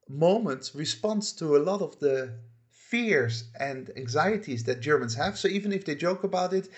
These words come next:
they still kind of know that there's a p-, political problem underlying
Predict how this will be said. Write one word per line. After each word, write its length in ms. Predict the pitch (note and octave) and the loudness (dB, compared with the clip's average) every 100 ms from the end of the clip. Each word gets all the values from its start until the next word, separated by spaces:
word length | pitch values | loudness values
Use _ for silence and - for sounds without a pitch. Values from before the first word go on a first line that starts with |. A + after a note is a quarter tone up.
| - - | -10 2
they 100 | G3+ | 2
still 240 | - D4+ | 2 -4
kind 360 | - B3 C#4+ C4 | -4 0 2 0
of 140 | G#3 | 0
know 160 | A3 A3 | 0 2
that 160 | G3+ | 0
there's 220 | F#3 F#3 | 0 -2
a 20 | - | -6
p-, 140 | - _ | -16 _
political 440 | F3+ G#3 G3 E3+ | 4 4 4 -6
problem 500 | D#3+ - F3+ D#3+ D3+ - | -6 2 2 4 0 0
underlying 840 | D3+ D3 D3+ D#3+ D#3 C#3+ C#3+ | 2 4 4 4 0 -4 -6